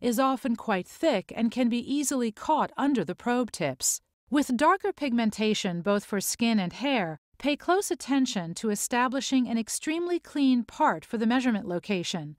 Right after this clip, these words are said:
Use both hands if necessary to make the part. With short, curly dark hair, for example, it may be difficult to make a part in the hair. Consider using a water-based gel like ultrasound gel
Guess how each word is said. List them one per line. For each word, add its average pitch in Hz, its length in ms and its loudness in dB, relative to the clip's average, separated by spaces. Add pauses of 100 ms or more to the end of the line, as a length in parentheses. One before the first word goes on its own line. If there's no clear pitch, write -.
(200)
Use 220 380 2
both 185 320 0
hands 277 340 0
if 220 140 -2
necessary 180 580 -2
to 269 140 -2
make 294 260 0
the 220 80 -6
part. 170 380 -2 (480)
With 214 240 4
short, 269 520 0 (240)
curly 277 460 0
dark 180 300 -2
hair, 180 280 -2
for 185 180 -2
example, 180 580 -2 (240)
it 262 160 2
may 339 180 2
be 359 140 0
difficult 226 580 -2
to 226 100 -2
make 226 200 2
a - 40 -2
part 302 300 2
in 196 140 -2
the 190 80 0
hair. 165 420 -4 (380)
Consider 381 460 0
using 302 360 0
a 240 80 0
water-based 202 760 -2
gel 226 440 -2
like 220 280 0
ultrasound 214 720 -2
gel 175 400 0